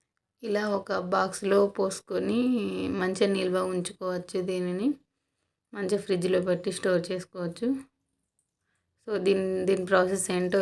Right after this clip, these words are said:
ఎలా తయారు చేస్తారో అని అనేది చూడండి ఒకసారి. ముందుగా ఒక వన్ అండ్ హాఫ్ గ్లాస్ అయితే మిల్క్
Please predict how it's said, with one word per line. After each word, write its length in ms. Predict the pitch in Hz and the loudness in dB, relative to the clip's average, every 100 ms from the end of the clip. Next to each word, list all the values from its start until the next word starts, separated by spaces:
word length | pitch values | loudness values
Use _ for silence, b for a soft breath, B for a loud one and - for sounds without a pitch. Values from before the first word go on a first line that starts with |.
| 185 | 4
ఎలా 120 | 185 185 | 4 2
తయారు 260 | 185 180 180 | 2 2 2
చేస్తారో 400 | 180 175 180 180 180 | -2 0 -2 0 0
అని 100 | 175 170 | 0 0
అనేది 260 | 175 180 247 262 | 0 2 2 4
చూడండి 360 | 202 185 175 165 | 4 6 4 2
ఒకసారి. 400 | 165 - 170 190 302 - b b b b b b b 208 | -2 -2 -2 2 2 0 b b b b b b b -2
ముందుగా 280 | 196 190 208 | 2 6 6
ఒక 120 | 202 185 | 6 6
వన్ 140 | 180 180 | 6 4
అండ్ 120 | 180 | 2
హాఫ్ 80 | 180 - | -2 -2
గ్లాస్ 280 | 180 185 - 175 | 0 0 2 2
అయితే 180 | 175 208 196 | 4 2 2
మిల్క్ 240 | 185 180 | 0 0